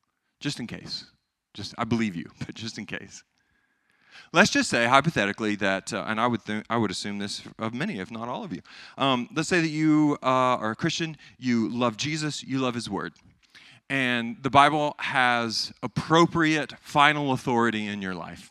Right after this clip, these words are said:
It's the final arbiter on all issues. You study it, and what the Bible teaches, you embrace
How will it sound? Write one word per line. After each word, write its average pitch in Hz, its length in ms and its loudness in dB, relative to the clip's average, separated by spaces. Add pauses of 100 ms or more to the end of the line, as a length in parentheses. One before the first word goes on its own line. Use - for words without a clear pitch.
It's 113 200 -8
the 120 80 -10
final 147 360 0
arbiter 120 480 2
on 101 200 -8
all 104 260 -4
issues. 95 400 -8
You 107 60 -8
study 139 420 0
it, 175 100 -4 (280)
and 113 160 -6
what 117 240 0 (200)
the 127 80 -6
Bible 127 300 4
teaches, 131 480 -6
you 127 160 0
embrace 110 600 -2